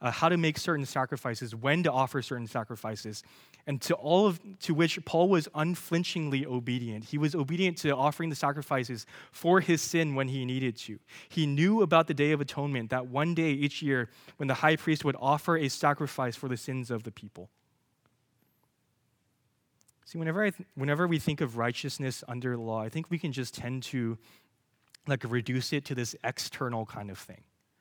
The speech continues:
Right? Like, it's just mere formality. But realize Paul wasn't just performing these rituals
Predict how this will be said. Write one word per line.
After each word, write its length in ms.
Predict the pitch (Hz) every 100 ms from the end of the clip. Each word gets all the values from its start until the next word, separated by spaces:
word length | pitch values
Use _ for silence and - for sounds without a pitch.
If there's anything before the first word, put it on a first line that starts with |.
| _ _ _ _ _ _
Right? 200 | 120 120
Like, 160 | 123 123
it's 100 | 123
just 200 | 160 -
mere 340 | 127 131 139
formality. 720 | - 123 117 107 110 107 98 - - - - -
But 160 | 139
realize 500 | 135 147 175 175 135
Paul 440 | - - 147 185 165
wasn't 320 | 147 156 160
just 220 | 139 135
performing 540 | - 127 - 131 135 123
these 240 | 127 107
rituals 640 | 120 - 139 120 107 104